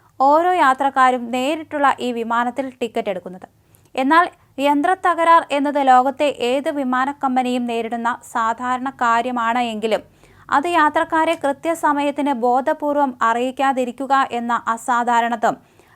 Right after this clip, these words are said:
പ്രകടിപ്പിക്കുന്ന ലോകത്തെ അപൂർവ വിമാന കമ്പനിയായി മാറിയിരിക്കുകയാണ്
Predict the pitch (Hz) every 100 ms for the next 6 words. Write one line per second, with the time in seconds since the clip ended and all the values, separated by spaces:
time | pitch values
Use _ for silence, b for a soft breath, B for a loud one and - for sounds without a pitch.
0 | b 277 302 320 320 339 311 311 269 254
1 | 262 277 - 240 247 269 294 311 277 247
2 | 247 262 262 240 233 233 226 226 220 214
3 | 240 240 226 233 220 202 185